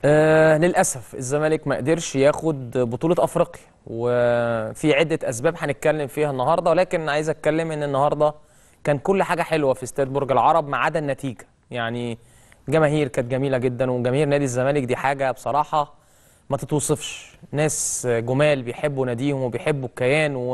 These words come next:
وبيحاربوا عشان ناديهم. لعيبة نادي الزمالك النهاردة كانوا رجالة. آه، الجهاز الفني لنادي الزمالك كابتن مؤمن سليمان وكابتن محمد صلاح كانوا رجالة،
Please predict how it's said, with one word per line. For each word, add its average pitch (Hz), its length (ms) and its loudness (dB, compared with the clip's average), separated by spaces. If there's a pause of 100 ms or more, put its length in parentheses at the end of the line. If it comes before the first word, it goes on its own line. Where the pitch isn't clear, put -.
(680)
وبيحاربوا 156 480 0
عشان 147 240 -8
ناديهم. 135 440 -6
لعيبة 151 340 0
نادي 165 160 0
الزمالك 151 340 0
النهاردة 156 280 0
كانوا 143 220 -2
رجالة. 131 440 0 (800)
آه، 123 240 2
الجهاز 143 340 0
الفني 175 300 0
لنادي 165 180 0
الزمالك 165 320 2
كابتن 156 240 0
مؤمن 165 240 2
سليمان 156 400 0
وكابتن 151 300 -2
محمد 160 320 0
صلاح 175 500 2 (600)
كانوا 160 220 4
رجالة، 143 440 2